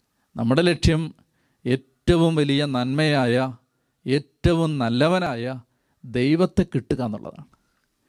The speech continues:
ആ ദൈവത്തെ കിട്ടിക്കഴിയുമ്പോൾ, ആ ദൈവത്തോട് ഒന്നായി കഴിയുമ്പോൾ സ്വാഭാവികമായി നമുക്ക് കിട്ടുന്ന അതിൻ്റെ അനന്തരഫലമാണ്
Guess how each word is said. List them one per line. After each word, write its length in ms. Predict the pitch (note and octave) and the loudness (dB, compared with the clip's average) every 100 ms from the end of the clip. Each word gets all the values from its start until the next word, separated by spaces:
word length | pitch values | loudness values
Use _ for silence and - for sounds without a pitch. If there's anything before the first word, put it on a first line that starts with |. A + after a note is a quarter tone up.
| _ _ _ _ - | _ _ _ _ -2
ആ 200 | C#3 A3+ | 0 2
ദൈവത്തെ 540 | F3 F3 G3 G#3 A3 | 2 2 2 2 2
കിട്ടിക്കഴിയുമ്പോൾ, 840 | A3 F3+ G#3+ G#3+ E3 C#3 C3 F#3+ A#3+ G#3 _ _ _ _ _ _ | 2 0 2 2 2 2 2 -2 -2 -14 _ _ _ _ _ _
ആ 140 | C3+ G#3 | 0 2
ദൈവത്തോട് 540 | F3 E3+ F3+ G3 F3 | 2 2 2 0 0
ഒന്നായി 460 | D3 E3+ G#3 A#3 A3 | -4 0 2 0 0
കഴിയുമ്പോൾ 640 | F3+ D#3+ E3 D#3 A#3+ C#4 _ _ _ _ - | 0 2 0 2 0 0 _ _ _ _ -8
സ്വാഭാവികമായി 1300 | - E3 F3+ E3+ G3 G#3 A3+ A3+ A3+ G#3 G3 G#3+ B3+ _ | 0 2 4 4 4 4 2 0 -2 -2 -2 -4 -6 _
നമുക്ക് 260 | D3 F3 G#3+ | -6 -4 -2
കിട്ടുന്ന 440 | F3+ E3+ F#3+ F#3+ | -4 -2 -2 -2
അതിൻ്റെ 300 | F3+ E3+ F3 | -4 -2 -2
അനന്തരഫലമാണ് 1120 | D#3+ D#3 F#3+ G3 A3 G#3+ F#3 F#3+ A3 G#3 A#3+ | -2 -2 0 2 2 2 2 2 2 2 0